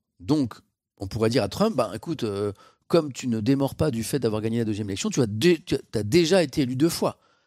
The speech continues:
Donc, c'est terminé. Eh ben non. <laughs> Donc, il repart pour un nouveau mandat. Donc, le troisième pour lui. Hein ? Hein ? Moi, je te trouve pas sympa avec Donald Trump, Sofiane, alors que tu le connais pas vraiment.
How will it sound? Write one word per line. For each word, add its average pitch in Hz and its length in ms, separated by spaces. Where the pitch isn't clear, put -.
Donc, 175 180
c'est 185 120
terminé. 135 360
Eh 156 80
ben 254 100
non. 190 140
<laughs> 120 80
Donc, - 160
il 107 40
repart 98 300
pour - 140
un - 20
nouveau 90 160
mandat. - 220
Donc, 135 140
le 139 60
troisième 127 400
pour 131 160
lui. 60 160
Hein ? - 100
Hein ? 101 160
Moi, 127 140
je 135 100
te 131 60
trouve - 240
pas 180 100
sympa 160 300
avec 143 120
Donald 123 280
Trump, 110 400
Sofiane, 143 560
alors 117 160
que - 100
tu 117 140
le 120 40
connais 123 220
pas 131 140
vraiment. 107 340